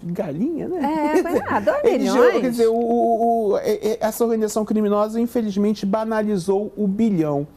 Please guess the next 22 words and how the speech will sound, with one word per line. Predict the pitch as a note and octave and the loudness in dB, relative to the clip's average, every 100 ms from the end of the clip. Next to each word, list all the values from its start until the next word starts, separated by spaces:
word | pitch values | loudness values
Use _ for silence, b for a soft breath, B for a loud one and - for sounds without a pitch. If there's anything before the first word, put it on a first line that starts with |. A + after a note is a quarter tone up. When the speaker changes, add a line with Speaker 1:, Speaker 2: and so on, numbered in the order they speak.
| B B B B B - | B B B B B -6
Speaker 1:
Ah, | G3+ A3 A3+ A3+ A3+ A#3 D#4 | 0 2 4 4 2 0 -2
graças | A#3+ D4 E4+ - | -2 0 0 0
a | A#3 | -2
Deus | G#3 G3 | 2 0
já | F#3+ | 0
tem | G3+ G#3 | 0 0
gente | F#3 F#3+ | 0 -2
sendo | - G3+ G#3 | -2 -2 0
presa, | G#3 A3 C4 A3 | 0 2 2 0
né? | F3+ G3+ A#3+ F3+ D3 | 0 0 -2 -4 -8
Já | C#3+ D#3 | -4 -2
tem | D#3+ D3+ | -2 0
gente | D#3 D3+ D3+ | -2 -2 -2
lá | D3+ | -2
em | D3 | -2
Curitiba. | D3 C#3+ D3 - G3 A#3 B3+ C4 - B B B | -2 -2 -4 -6 -2 0 0 -2 -6 B B B
Acho | - F#3+ G#3 G3 - F#3 | -6 -2 -2 -4 -4 -4
que | - F#3 F3+ F3 E3 D#3+ D#3+ | -2 0 0 2 2 2 2
esse, | D#3 - - - E3 D#3+ D3 - - | -2 -6 -10 -6 -4 -2 -2 -4 -8
essa, | - C#3+ C#3+ - D3 C#3+ C#3 A#2+ - | -6 -4 -6 -6 -4 -2 -2 -2 -6
esse | B2 - | -8 -8
esforço | D#3+ - - G#3+ A3 - - - C3 | -8 -8 -4 0 0 -4 -10 -6 -6